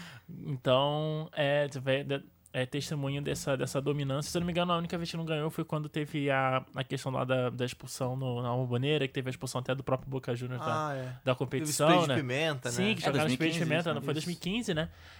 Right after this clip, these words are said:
Speaker 1: Que, se eu não me engano, até foi, foi dada vitória pro, pro River Plate, né?
Speaker 3: Sim.
Speaker 1: Então,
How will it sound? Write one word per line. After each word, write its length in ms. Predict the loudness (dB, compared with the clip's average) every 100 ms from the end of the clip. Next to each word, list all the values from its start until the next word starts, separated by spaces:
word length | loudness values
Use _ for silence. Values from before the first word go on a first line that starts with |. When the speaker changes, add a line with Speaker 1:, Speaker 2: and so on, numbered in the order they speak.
| -8
Speaker 1:
Que, 80 | -2
se 80 | 0
eu 40 |
não 60 | 2
me 40 |
engano, 160 | 2 4
até 140 | 2
foi, 180 | 2 -2
foi 140 | 0 0
dada 200 | 2 2
vitória 360 | 0 0 0 0
pro, 200 | 0 0
pro 160 | 2
River 280 | 0 2 0
Plate, 400 | 0 -2 -2 -4
né? 80 | -4
Speaker 3:
Sim. 140 | -4
Speaker 1:
Então, 380 | 0 2 2